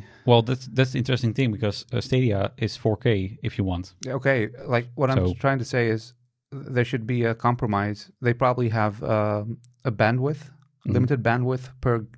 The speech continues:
Speaker 2: per, uh, stream. So if you use a higher resolution,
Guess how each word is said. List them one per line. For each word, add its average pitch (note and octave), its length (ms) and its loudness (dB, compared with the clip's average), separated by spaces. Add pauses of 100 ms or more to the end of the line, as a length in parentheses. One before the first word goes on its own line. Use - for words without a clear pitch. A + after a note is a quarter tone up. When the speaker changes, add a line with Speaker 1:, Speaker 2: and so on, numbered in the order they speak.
Speaker 2:
per, A2+ 320 0
uh, G#2+ 200 -2
stream. B2 460 -4 (380)
So - 160 -2
if A#2 140 0
you C3+ 60 0 (120)
use B2+ 100 0
a A#2+ 80 4
higher B2 280 2
resolution, A#2 720 -2